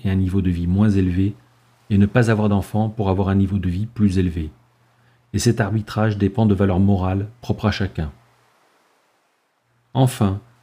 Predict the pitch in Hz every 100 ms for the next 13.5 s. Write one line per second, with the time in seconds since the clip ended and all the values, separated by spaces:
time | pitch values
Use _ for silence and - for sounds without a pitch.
0 | _ 117 123 127 131 120 120 110 113 117
1 | 101 92 110 104 110 101 98 107 _ _
2 | 104 113 113 113 123 113 104 107 101 95
3 | - 110 98 92 85 80 80 - _ _
4 | _ _ - 107 117 147 135 104 98 101
5 | 117 - 90 - 104 107 104 117 107 -
6 | 92 90 92 - _ 107 98 104 107 92
7 | 85 78 - _ _ _ - - 139 127
8 | 139 131 147 139 120 110 107 123 107 107
9 | 98 - 117 101 - 104 - 101 101 95
10 | 101 101 110 - 98 90 95 - _ _
11 | _ - 107 107 123 123 107 - 123 104
12 | 104 - 110 104 107 - 101 98 107 107
13 | - 110 101 101 107